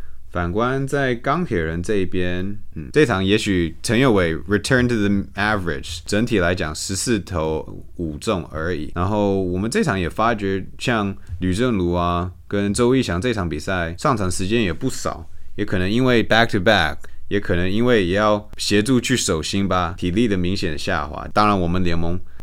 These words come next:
排赛程的一个考验，差距就是在这第四节，如果篮板，对方的篮板多，自己的失误多，就是一，另外一个体力下滑、专注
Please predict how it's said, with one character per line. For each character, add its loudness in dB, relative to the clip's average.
排 2
赛 4
程 -2
的 -2
一 -2
个 0
考 2
验， 6
差 4
距 2
就 2
是 0
在 4
这 0
第 -2
四 -6
节， -10
如 -2
果 2
篮 2
板， 2
对 6
方 2
的 4
篮 4
板 4
多， 4
自 0
己 -2
的 0
失 -2
误 2
多， 0
就 0
是 2
一， 2
另 2
外 4
一 2
个 2
体 -2
力 4
下 2
滑、 0
专 0
注 0